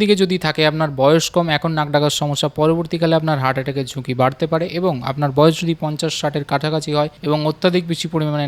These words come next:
নাক ডাকার সমস্যা রয়েছে বা নাক ডাকার প্রবলেমকে গুরুত্ব দিচ্ছেন না, তাহলে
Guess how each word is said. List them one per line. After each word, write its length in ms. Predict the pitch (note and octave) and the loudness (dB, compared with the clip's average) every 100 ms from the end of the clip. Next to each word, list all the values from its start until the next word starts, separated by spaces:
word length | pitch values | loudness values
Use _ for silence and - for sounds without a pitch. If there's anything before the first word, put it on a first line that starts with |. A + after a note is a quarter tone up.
| C#3 | -2
নাক 100 | C#3 C#3 | -2 -4
ডাকার 220 | C#3 C3 D3 | -6 -6 -6
সমস্যা 300 | C3+ - C#3+ | -6 -6 -4
রয়েছে 280 | C3 A#2+ C#3+ | -4 -4 -6
বা 60 | B2+ B2+ | -6 -4
নাক 120 | B2+ B2+ | -4 -4
ডাকার 180 | C3 C3 | -6 -4
প্রবলেমকে 380 | C#3 C3 C3 B2+ C3+ | -2 -2 -2 -2 2
গুরুত্ব 240 | C#3 D#3 F#3+ D#3+ | 4 6 4 2
দিচ্ছেন 260 | - D3 C#3 | 0 -2 -4
না, 60 | C3 | -6
তাহলে 200 | A#2+ A#2 | -8 -8